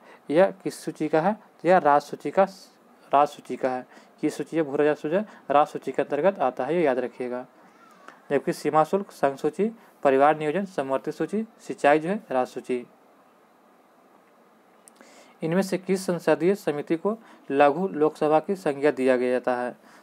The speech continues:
तो लघु लोक स-, ला-, इनमें से जो है संसदीय समिति को लघु लोकसभा की संज्ञा दिया जाता है, तो आपका इसका राइट आंसर हो जाएगा लोक लेखा समिति को। लोक लेखा समिति को जो है लघु लोकसभा की संज्ञा दिया जाता है।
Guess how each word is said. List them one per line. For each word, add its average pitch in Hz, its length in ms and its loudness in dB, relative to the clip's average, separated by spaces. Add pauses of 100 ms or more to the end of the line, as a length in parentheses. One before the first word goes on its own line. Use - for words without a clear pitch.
तो 135 60 -6
लघु 143 300 4
लोक 175 200 0
स-, - 260 -20 (880)
ला-, 143 200 2
इनमें 160 280 -4
से 175 140 -2
जो 139 80 -2
है 156 60 2
संसदीय 151 480 -2
समिति 156 440 -4
को 190 260 -4 (340)
लघु 139 360 2
लोकसभा 160 580 0 (320)
की 143 60 -10
संज्ञा 151 360 -2
दिया 139 240 -4
जाता 139 220 2
है, 143 60 -2
तो 139 120 -2
आपका 139 220 -2
इसका 156 260 -2
राइट 135 200 0
आंसर 131 160 -10
हो 135 60 -6
जाएगा 170 220 2 (300)
लोक 151 220 2
लेखा 135 280 -2
समिति 131 380 -10
को। 123 260 -6 (380)
लोक 170 240 0
लेखा 147 280 2
समिति 147 340 -6
को 135 140 -4
जो 135 120 -4
है 202 180 -2 (260)
लघु 139 460 0
लोकसभा 143 920 -4
की 180 120 -8
संज्ञा 160 400 -4 (240)
दिया 131 160 2
जाता 127 260 0
है। 123 200 -10